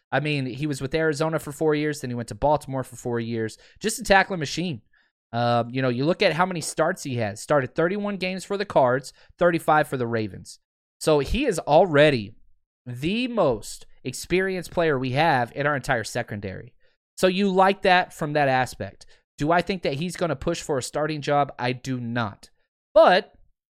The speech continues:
it does bring more veteran presence, which is huge. Could be a special teams, whatever, um, wh-, which I think is very important. This is the first time I've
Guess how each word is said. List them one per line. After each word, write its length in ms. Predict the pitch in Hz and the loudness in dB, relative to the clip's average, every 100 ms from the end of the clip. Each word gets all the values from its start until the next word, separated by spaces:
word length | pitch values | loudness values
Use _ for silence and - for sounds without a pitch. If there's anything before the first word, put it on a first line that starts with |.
| _ _ _ _ _ _ _ - | _ _ _ _ _ _ _ -8
it 160 | 143 | -2
does 280 | 170 185 214 | 2 2 2
bring 420 | - 190 185 208 - | -2 0 0 -4 -6
more 180 | 139 139 | -2 -2
veteran 460 | 123 127 143 180 | 2 2 2 -2
presence, 480 | 202 180 165 180 180 | 0 2 2 0 -8
which 160 | 139 156 | -8 -8
is 140 | 185 | -10
huge. 360 | - 143 160 - - - | -4 -4 -4 -10 -18 -10
Could 160 | - 139 | -4 -2
be 200 | 139 135 | -2 -2
a 60 | 120 | -4
special 400 | - 156 - 170 | -2 -2 -2 -6
teams, 360 | - 170 175 | -6 -8 -6
whatever, 540 | 143 160 165 117 139 - _ _ _ _ - | -2 2 4 2 -4 -10 _ _ _ _ -2
um, 320 | 123 123 120 | 2 2 0
wh-, 240 | 113 131 131 | -2 0 0
which 160 | 127 | 0
I 80 | 127 | 0
think 180 | 147 139 | 0 -4
is 80 | 117 | -4
very 260 | 123 143 | 0 0
important. 380 | 156 - 139 120 | 0 0 -2 -2
This 160 | 131 143 | -8 -8
is 60 | |
the 60 | 135 | -10
first 380 | - 160 175 - | -4 -4 -4 -4
time 220 | 175 160 | -2 0
I've 220 | 127 110 | -2 -4